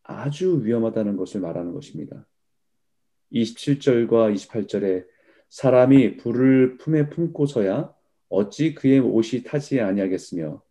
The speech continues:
사람이 숯불을 밟고서야 어찌 그의 발이 되지 아니하겠느냐." 다른 불을 품고 살아가는 것은 바로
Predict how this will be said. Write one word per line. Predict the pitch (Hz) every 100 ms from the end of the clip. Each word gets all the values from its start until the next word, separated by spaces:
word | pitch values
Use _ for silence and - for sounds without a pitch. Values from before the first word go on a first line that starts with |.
| _ _ _ _ _ _
사람이 | - 151 147 156 143
숯불을 | - 175 - 165 156 151 135
밟고서야 | 104 104 - 131 131 101 120 190 - _ _ _
어찌 | 101 107 - 170 165
그의 | 156 160
발이 | 113 95 127 104
되지 | 104 95 120 170 196 _ _
아니하겠느냐." | - 87 98 101 98 90 85 82 82 82 - - _ _ _ _ _ _ _ _ _ _ _ _ _ _ _ _ _ _ _ _ _ _ _ _ _ _ _ _ _ _ -
다른 | 123 170 175
불을 | 180
품고 | 175 185 185
살아가는 | 180 180 170 160 139
것은 | 131 143
바로 | 131 107 104 139 -